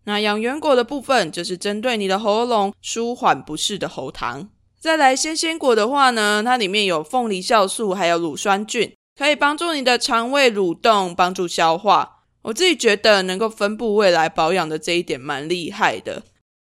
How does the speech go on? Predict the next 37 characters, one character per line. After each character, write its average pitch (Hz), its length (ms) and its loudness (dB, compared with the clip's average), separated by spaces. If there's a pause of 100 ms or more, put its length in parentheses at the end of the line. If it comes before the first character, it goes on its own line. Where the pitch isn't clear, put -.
(120)
而 294 120 -6
且 330 140 0
我 269 140 6
觉 214 160 2
得 214 180 2
效 269 240 2
果 202 160 0
也 170 160 0
蛮 156 260 -4
好 180 300 -4
的。 - 240 -6 (220)
我 240 100 -6
自 370 140 0
己 311 100 2
特 330 160 0
别 226 220 0
推 226 340 0
养 165 240 0
元 160 180 -2
果 170 220 -2
的 147 80 -6
部 175 260 -2
分， 156 320 -4 (220)
因 262 160 -4
为 269 320 4
身 254 240 0
为 240 100 0
podcaster 202 760 2
的 170 100 2
我 151 320 -2
常 202 240 -4
常 190 160 2
需 233 80 -6
要 214 140 4
讲 180 320 -2
话 185 260 4
嘛， 123 280 -10